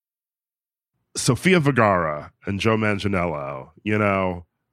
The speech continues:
Tina Knowles and Richard Lawson, that one hit me. I was,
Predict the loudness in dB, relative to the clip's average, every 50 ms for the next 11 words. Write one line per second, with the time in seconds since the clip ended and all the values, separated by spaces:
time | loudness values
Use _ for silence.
0 | _ _ -2 0 0 2 2 2 2 4 4 6 6 4 4 2 0 -4 -8 -4
1 | -2 -2 0 0 -2 -2 -2 -2 -2 -2 2 2 4 4 2 2 -2 -4 0 2
2 | 4 4 4 2 2 0 -2 -2 -2 0 -2 -2 -2 -4 -10 -12 -12 -12 -14 -18
3 | -20 _ _ _ _ _ _ _ _ _ _ _ _ _ 2 4 4 4 2 0
4 | 0 -2 -4 -6 -10